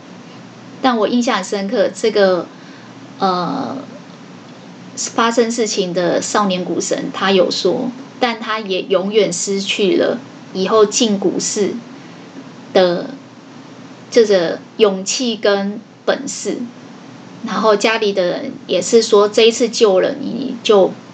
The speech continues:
再也不能碰股票了。其实股票啊、房地产或甚至是其他的金融，都只是投资工具。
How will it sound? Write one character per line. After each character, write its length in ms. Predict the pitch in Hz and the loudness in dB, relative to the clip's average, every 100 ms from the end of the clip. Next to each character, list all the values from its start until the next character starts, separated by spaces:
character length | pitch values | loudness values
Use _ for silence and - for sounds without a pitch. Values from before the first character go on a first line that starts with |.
| - - - | -20 -20 -6
再 320 | - 247 190 | 0 2 2
也 160 | 165 | 0
不 160 | - 208 | -2 -2
能 180 | 180 - | -2 -6
碰 240 | - 190 | -4 -4
股 140 | 269 - | -4 -8
票 180 | - 208 | -6 -6
了。 160 | - 240 262 - - - - - - - - | -6 -10 -12 -18 -20 -20 -20 -20 -16 -16 -8
其 240 | - 262 | 2 4
实 480 | 262 269 247 247 240 - - | 6 8 10 8 6 -2 0
股 180 | 208 196 | 4 4
票 260 | 277 277 | 4 4
啊、 280 | 247 226 220 | 2 0 -2
房 260 | 226 208 214 | 0 -4 2
地 160 | 269 | 2
产 460 | 240 226 190 156 - - - - | 2 2 0 0 -4 -8 -16 2
或 120 | 262 | 2
甚 300 | 233 262 226 | 4 2 2
至 240 | 220 226 208 | 0 2 2
是 360 | 233 214 185 | 0 2 2
其 340 | 170 - 208 180 | 0 -4 -2 0
他 240 | 220 208 | 2 2
的 120 | 202 | 2
金 240 | 180 208 202 | 0 -4 -2
融， 220 | - - - | -2 -2 4
都 140 | 254 | 4
只 200 | 254 175 | 4 -4
是 380 | - 214 190 - - - - - - | -2 2 2 0 -6 -18 -16 -16 0
投 160 | 196 | 2
资 220 | 185 196 190 | 2 2 0
工 240 | 185 170 | 0 -2
具。 280 | - - | -4 -6